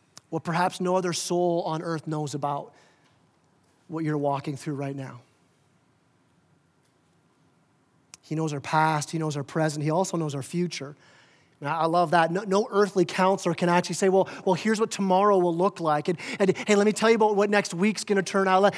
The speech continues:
let me give you your future." Nobody can do that. But, but our counselor, Jesus Christ, he,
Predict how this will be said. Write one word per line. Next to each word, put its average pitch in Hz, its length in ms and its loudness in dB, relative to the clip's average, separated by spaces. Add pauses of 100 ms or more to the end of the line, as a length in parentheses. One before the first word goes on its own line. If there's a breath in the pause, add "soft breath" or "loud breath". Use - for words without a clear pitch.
(120)
let 196 80 2
me 214 80 2
give 220 200 0
you 233 60 4
your 208 160 6
future." 226 280 -4 (100)
Nobody 240 380 2
can 202 200 0
do 208 140 0
that. 233 100 4
But, 190 120 0 (160 loud breath)
but 214 80 4
our 185 140 4
counselor, 226 680 2 (200 loud breath)
Jesus 202 360 2
Christ, 233 500 2 (140 loud breath)
he, 240 160 -2